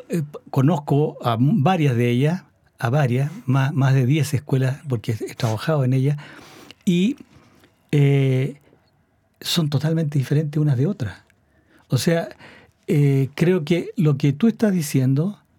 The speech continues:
no, no lo he oído en ninguna de las otras escuelas. Por lo tanto,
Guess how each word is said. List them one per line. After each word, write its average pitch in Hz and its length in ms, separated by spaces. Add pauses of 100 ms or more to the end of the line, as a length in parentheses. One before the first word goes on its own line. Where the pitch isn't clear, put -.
(680)
no, 180 500
no 170 220
lo 170 340 (120)
he 151 180
oído 180 340
en 151 100
ninguna 147 400
de 196 60
las 165 140
otras 175 220
escuelas. 147 400 (1160)
Por 143 120
lo 143 120
tanto, 175 480